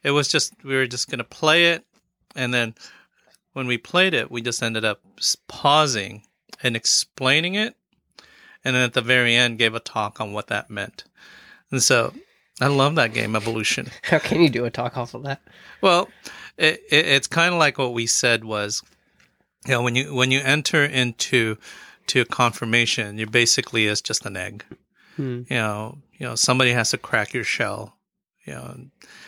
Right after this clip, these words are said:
Speaker 1: and you go in, you start as an egg, but then, you know, you get some more information.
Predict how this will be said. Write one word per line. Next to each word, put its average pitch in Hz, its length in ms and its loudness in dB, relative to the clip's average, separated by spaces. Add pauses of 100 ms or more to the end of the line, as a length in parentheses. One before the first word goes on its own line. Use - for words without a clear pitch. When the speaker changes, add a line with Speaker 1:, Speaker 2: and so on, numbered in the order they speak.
(180)
Speaker 1:
and 123 220 2
you 120 60 -4
go 143 280 4
in, 143 440 2
you 120 80 -10
start 131 360 0
as 127 100 0
an 131 140 -2
egg, 120 360 2
but 139 220 0
then, 156 380 2
you 151 160 -8
know, 135 100 0
you 127 160 -2
get 139 240 0
some 151 140 -2
more 143 120 -2
information. 131 720 -4